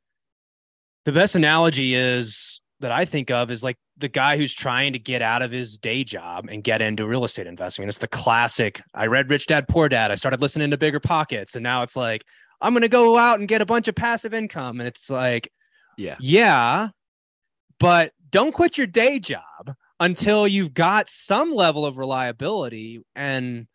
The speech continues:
Speaker 1: um,
Speaker 2: Yep.
Speaker 1: I just think that's smart, right? I just think it's, it, it, this idea of, uh, burn the boats is,
Speaker 2: <laughs>
Speaker 1: is, is very much thrown around as if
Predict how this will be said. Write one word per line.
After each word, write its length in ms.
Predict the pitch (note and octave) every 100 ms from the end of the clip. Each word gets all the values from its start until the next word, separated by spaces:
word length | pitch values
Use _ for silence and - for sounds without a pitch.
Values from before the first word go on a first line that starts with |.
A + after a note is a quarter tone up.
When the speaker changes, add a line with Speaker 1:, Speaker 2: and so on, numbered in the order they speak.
| _ _ _ _ _ -
Speaker 1:
um, 220 | C#3 C3+
Speaker 2:
Yep. 80 | -
Speaker 1:
I 40 |
just 140 | A3 -
think 160 | C4
that's 180 | F3+ -
smart, 800 | - - C3+ C#3 A#3+ G#2 D#2 - -
right? 280 | - D#3 F#3+
I 80 |
just 160 | E3+ F#3+
think 160 | G#3+ G#3+
it's, 100 | - _ _ -
it, 180 | E3 - -
it, 120 | D3+
this 140 | D#3
idea 560 | E3+ F#3 C3 C3+ D3 D#3+
of, 600 | C#3+ B2 A#2+ A#2 G#2+ G#2 - _ _ _ _ _ _ _ _ _ _ _ _ _ _ -
uh, 400 | C3+ B2 A2+ G#2 G#2+
burn 360 | D3+ D3 E3+ E3
the 100 | C3
boats 800 | A2+ A#2+ D#3 A#3 - - - - _ _ -
is, 380 | D#3+ D#3+ D3 -
Speaker 2:
<laughs> 320 | G#3+ D3+ -
Speaker 1:
is, 240 | E3 C3 -
is 120 | D3
very 420 | A#2 D#3+ F3+ G#3+
much 220 | G#3+ F#3+
thrown 360 | - D3+ D3+ D#3+
around 460 | C3+ C3+ C#3 C#3+
as 220 | C3 B2 B2
if 520 | B2+ B2 - -